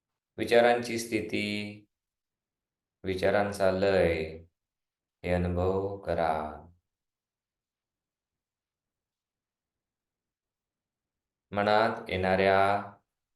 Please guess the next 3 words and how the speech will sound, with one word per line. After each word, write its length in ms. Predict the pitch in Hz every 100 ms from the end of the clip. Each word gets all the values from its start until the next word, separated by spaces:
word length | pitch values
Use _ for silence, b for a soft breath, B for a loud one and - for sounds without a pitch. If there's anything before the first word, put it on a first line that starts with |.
| -
विचारांना 920 | 87 90 92 101 101 90 85 82 82 85 - _ _ _ _ _ _
अडवू 360 | 87 87 92
नका, 760 | 98 95 87 87 82 85 85